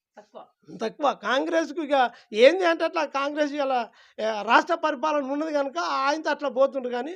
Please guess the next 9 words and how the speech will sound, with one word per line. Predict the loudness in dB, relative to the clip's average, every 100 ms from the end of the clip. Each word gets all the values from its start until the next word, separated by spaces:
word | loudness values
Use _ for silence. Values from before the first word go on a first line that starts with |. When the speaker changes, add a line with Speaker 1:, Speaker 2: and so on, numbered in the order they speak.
| -14
Speaker 1:
ఆ. | -20 -20 -10 0
Speaker 2:
కాంగ్రెస్ | 0 4 2 2
వాళ్ళు | -4 -6 -4
చేసింది | -2 -2 -2
ఏం | -2
లేదు, | -2
వాళ్ళతో | -2 -2 -2 -6 -8 -10 -14 _ _ _ _ -10
వాళ్ళు | -2 0 0 0
చేయలేరు. | 4 4 2 -2